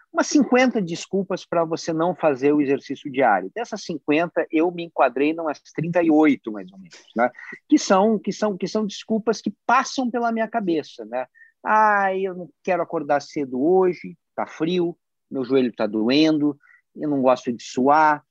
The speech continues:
a academia, eu não gosto de academia, eu não gosto da rua", né? É, então, assim, você sempre pode achar essas, essa, essas desculpas, mas elas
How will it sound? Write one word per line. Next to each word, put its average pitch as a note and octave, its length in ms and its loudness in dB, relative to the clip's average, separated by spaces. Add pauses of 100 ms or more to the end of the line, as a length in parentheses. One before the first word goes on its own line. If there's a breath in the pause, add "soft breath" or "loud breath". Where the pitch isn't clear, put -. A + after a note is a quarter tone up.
a C3 380 -6
academia, C#3 1040 0
eu D3+ 80 -10
não D3 80 -6
gosto C#3 120 0
de C3+ 60 -6
academia, C#3+ 680 -6 (280)
eu E3 80 -8
não D3+ 80 2
gosto B2 160 0
da B2 80 2
rua", D#3 400 2 (200)
né? D3+ 180 -8 (300 soft breath)
É, D#3+ 360 0
então, G3+ 260 0
assim, G3 300 -6
você E3+ 180 -10
sempre G#3+ 400 -4
pode F#3+ 320 0
achar E3+ 440 0
essas, E3+ 760 -4
essa, D#3 380 -2
essas D#3 300 -2
desculpas, F3 480 -4
mas A2 160 -6
elas G3+ 200 2